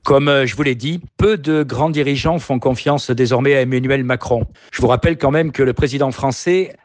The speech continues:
a été jusqu'à diffuser des entretiens téléphoniques privés qu'il avait eus avec Vladimir Poutine et, euh, dans une émission de grande écoute à la télévision française.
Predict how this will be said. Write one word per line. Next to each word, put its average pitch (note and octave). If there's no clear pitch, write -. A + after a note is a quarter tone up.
a C3+
été D3+
jusqu'à B2+
diffuser C#3+
des A2+
entretiens C3+
téléphoniques C#3
privés D#3
qu'il B2
avait B2
eus C3+
avec G#2+
Vladimir C3
Poutine F3
et, C#3
euh, B2+
dans C#3
une C#3+
émission C#3+
de C#3
grande D3
écoute -
à -
la C#3
télévision C#3
française. B2+